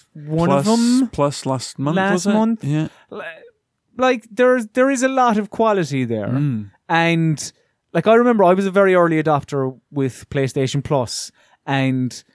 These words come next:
Speaker 1: Christ, some of the stuff at the very beginning was atrocious. Like
Speaker 2: Yeah,
Speaker 1: PlayStation
Speaker 2: yeah.
Speaker 1: three, some of it was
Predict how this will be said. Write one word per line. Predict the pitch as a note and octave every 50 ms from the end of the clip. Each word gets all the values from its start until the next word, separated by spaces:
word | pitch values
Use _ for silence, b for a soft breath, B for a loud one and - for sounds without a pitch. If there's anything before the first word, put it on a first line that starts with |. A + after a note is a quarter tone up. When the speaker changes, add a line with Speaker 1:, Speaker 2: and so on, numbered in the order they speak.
| _ _ _ _ _ _ _ _
Speaker 1:
Christ, | - - - D3 C#3 C3+ C3 A#2 - -
some | E3+ E3
of | E3 D3+
the | B2+
stuff | - - E3 C#3 A2+
at | C#3+
the | C3+ C3
very | C#3+ C#3 C#3 C3+
beginning | C3+ C#3 C#3+ C3+ C3 C3 B2+
was | C3+ C#3 C#3+ B2+ C#3
atrocious. | C3+ - - - - E3 D#3 C#3+ C#3 C3+ A#2+ - - -
Like | D#3+ D#3+ -
Speaker 2:
Yeah, | F#3+ F#3 F3+
Speaker 1:
PlayStation | - F#3 F3+ D#3+ E3 D#3+
Speaker 2:
yeah. |
Speaker 1:
three, | - E3+ E3+ C#3+ A2+ G2+ - _ _ _ _ _ _
some | - - - F3+ F3+ F3+
of | E3+ F3
it | F#3 F3+ F#3
was | F3 D3+ D3 D3 C#3+ C3+ C3+ C3 B2 A#2